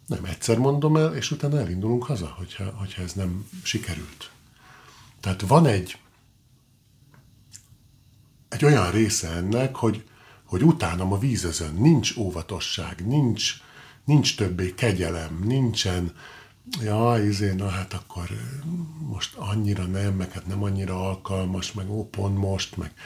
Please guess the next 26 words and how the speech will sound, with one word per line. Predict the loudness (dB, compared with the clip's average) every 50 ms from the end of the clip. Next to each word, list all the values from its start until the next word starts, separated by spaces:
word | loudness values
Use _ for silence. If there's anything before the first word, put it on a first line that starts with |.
| -20 -18 -8 -4
jaj, | -2 0 2 2
szegény, | 2 2 2 0 -2 -2 -2 -2 -2 -2 -4 -4 -4
nem | -2 0 0
érdekel. | 2 0 0 -2 -4 -8 -8 -8 -8 -10 -10 -10 -12 -16 -20 _ _ _ _ _ _ -20 -20 -20 -20 -20 -20 -20 -20 -20 _ _ _ _ -20 -20 -20 -20 -20 _ _ _ _ _ -8
Ez | -4 -4 -4 -4 -4
az | -6 -8
ára. | -8 -8 -8 -10 -12 -12 -14 -14 -16 -14 -12 -10
És | -10 -8 -8 -10 -12 -14 -18 _ _ _ _ -20 -20 -18
ha | -14 -10 -10 -10 -6 -2
nem, | 0 2 2 2 0 -4 -10 -4
magadtól | 2 2 4 4 4 0 -4 -6 -8 -6 -4 -2
nem | 0 0 2 2
érzed | 2 0 -2 -2 -4 -4 -4 -4
azt, | -6 -6 -8 -10
hogy | -8 -8 -8 -8 -8 -10 -16 -20 _ _ _ -16
hát | -14 -14 -12 -12
ezt | -10 -8
ki | -8 -10
kéne | -8 -8 -10 -8 -8 -10
fizetni, | -8 -8 -8 -6 -6 -6 -6 -2 0 2 2 2 0 -4 -10 -20 -20 -20 -20 -20 -20 -20 _ -16
akkor | -12 -8 -6 -4 -2
elveszem | 0 0 0 0 -2 -2 -2 -4 -4 -6 -12 -14 -16 -20 -20 -18 _
tőled | -10 -10 -8 -8 -10 -10 -10 -12
a | -10 -8
pénzt, | -6 -4 -2 -2 -2 -4 -6 -10 -14 -14 -8
elvárom | -4 -4 -2 -2 0 2 2 2 2 2 -2 -6 -6 -6 -8 -8